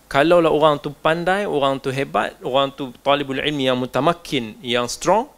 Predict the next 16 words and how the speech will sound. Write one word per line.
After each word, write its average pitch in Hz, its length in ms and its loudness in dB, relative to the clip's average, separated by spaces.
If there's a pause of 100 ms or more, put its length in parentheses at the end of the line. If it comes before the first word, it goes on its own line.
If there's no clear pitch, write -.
(260)
maka 131 320 -4
barulah 127 560 0
dia 123 240 -4
dibenarkan 123 880 -2
dengan 120 560 -4 (480)
cukup 143 320 -8
berhati-hati. 110 640 -10 (320)
Kalau 139 320 2
orang 196 160 0
awam 208 300 2 (420)
ataupun 131 640 -6 (480)
tu, 143 80 -4
uh, 143 160 2
pelajar 208 400 -2
yang 196 160 -4
beginner, 185 480 -4